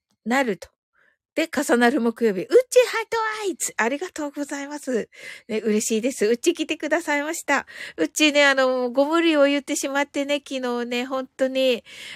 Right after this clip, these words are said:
あのね、大変な、なんていうの、いそ-、超忙しい時にね、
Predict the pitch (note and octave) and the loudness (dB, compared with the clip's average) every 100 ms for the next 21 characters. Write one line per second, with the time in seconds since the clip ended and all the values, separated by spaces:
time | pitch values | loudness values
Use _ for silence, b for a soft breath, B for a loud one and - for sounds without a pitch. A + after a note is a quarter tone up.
0 | B A3 G#3+ G#3 G3+ G3+ G#3+ A3+ - A#3 | B -4 -2 -2 -2 -2 -2 -4 -4 0
1 | A3+ B3 A#3 G#3+ G3+ A#3+ A#3 G3 F3+ A#3 | 0 0 -2 -2 0 0 0 -2 -4 -6
2 | - G#3+ - D#4 A#3+ G#3+ A#3 A#3+ A#3+ G#3 | -8 -6 2 4 4 4 0 0 -4 -6
3 | G3 G3 F3+ F3 F3+ F3 | -6 -6 -6 -8 -8 -10